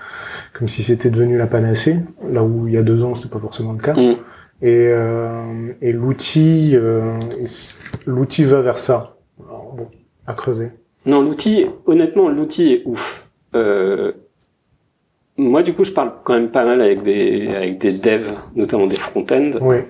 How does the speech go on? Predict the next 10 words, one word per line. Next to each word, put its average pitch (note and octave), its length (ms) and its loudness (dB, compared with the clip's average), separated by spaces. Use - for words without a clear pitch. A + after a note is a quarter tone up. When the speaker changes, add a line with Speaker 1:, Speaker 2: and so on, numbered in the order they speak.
Speaker 2:
Et, G#2+ 240 4
euh, F#2+ 680 0
je - 180 -6
pense F3 220 2
que A#2+ 1000 2
Framer C#3 400 0
X, D3+ 100 -4
ça A2 160 0
va A2 140 0
devenir A#2 560 2